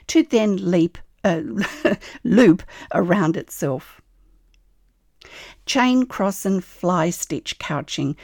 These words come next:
uses decorative embroidery stitches such as the detached chain stitch, fly stitch and the cross stitch to secure those laid threads. And finally,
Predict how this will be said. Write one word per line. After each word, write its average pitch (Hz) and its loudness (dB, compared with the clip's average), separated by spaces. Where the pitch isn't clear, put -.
uses 254 2
decorative 175 0
embroidery 151 -2
stitches 160 -6
such - -4
as 170 -2
the 135 -8
detached - -4
chain 214 -2
stitch, - -6
fly 185 -2
stitch - -6
and 190 2
the 190 -10
cross - -8
stitch - -8
to 226 0
secure 185 -2
those 165 -4
laid 151 -4
threads. 160 -8
And 233 0
finally, 156 0